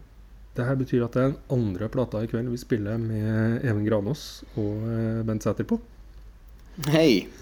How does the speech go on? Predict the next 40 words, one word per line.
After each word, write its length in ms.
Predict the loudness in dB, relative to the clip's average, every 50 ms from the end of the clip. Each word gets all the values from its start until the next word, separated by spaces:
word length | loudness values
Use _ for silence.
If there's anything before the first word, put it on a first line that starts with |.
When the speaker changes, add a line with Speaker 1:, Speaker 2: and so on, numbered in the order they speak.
| -12 -12 -12 -12 -12 0 2 2 2
Speaker 1:
<laughs> 600 | 2 -2 -4 -4 -6 -6 -4 -8 -10 -10 -2 4
Og 60 | 8 10
da, 100 | 10 10 10 6 4 2 0 -2 0 6
ingen 220 | 8 10 10 10
av 80 | 10 10
dem 60 | 8
har 60 | 8 6
spilt 200 | 4 2 2 2
med 140 | 0 0 2
Kamasa 360 | 2 2 2 0 0 0 0 0
i, 140 | 0 -2 -2
eh, 300 | -2 -2 0 0 0 0
Washington, 440 | 0 0 0 0 -2 -2 -2 -6 -6
så 200 | -4 -4 -4 -2
det 80 | -2 -2
er 180 | -2 -2 -4 -6
selvfølgelig 480 | -6 -6 -6 -6 -6 -6 -6 -6 -4
begge 200 | -4 -4 -6 -6
to 120 | -4 -4 -4
var 100 | -2 -4
med 160 | -4 -6 -8
i 40 | -8
Sander 280 | -8 -6 -6 -6 -6 -8
Figer 340 | -8 -6 -8 -6 -6 -8 -10 -10 -14
på, 320 | -12 -10 -8 -8 -8 -8 -10 -10
på 180 | -6 -6 -4 -2 -2
Evig 240 | -2 -2 -2 -4 -6
Rosa. 220 | -8 -12 -12 -16 -20 -20 -20 -20 -20 -20 -20 -20 -20 -20 -20 -20 -20 -20 -20 -20 -20 -20 -20 -20 -20 -20 -20 -20 -20 -20 -20 -20 -20 -20 -20 -20 -20 -18
Så, 240 | -14 -2 2 4 4 6 6 4 4 2
eh, 460 | 2 2 0 0 -2 -2 -2 -2 -4 -4 -4 -6 -12 -14 -18 -20 -20 -20 -12 -12 -12 -12 -10 -8 -6
Speaker 2:
Du, 60 | -4
jeg, 220 | 0 0 -2 -2 -2 -8 -10 -10 -8
mm, 440 | -4 -2 -2 -2 -2 -2 -4 -6 -8 -12 -16 -20 -20 -20 -20 -20 -20 -20 -20 -20 -14
k-, 140 | -12 -12 -10
jeg 800 | -10 -10 -10 -10 -10 -12 -14 -18 -18 -18 -18 -16 -4 2 4 4
ønsker 180 | 4 4 4 2
meg 140 | 4 4
en 60 | 4 4
julegave. 340 | 2 2 0 0 -2 -4 -6 -10 -12 -18 -18 -18 -8 0
Speaker 1:
Ja, 160 | 4 4 4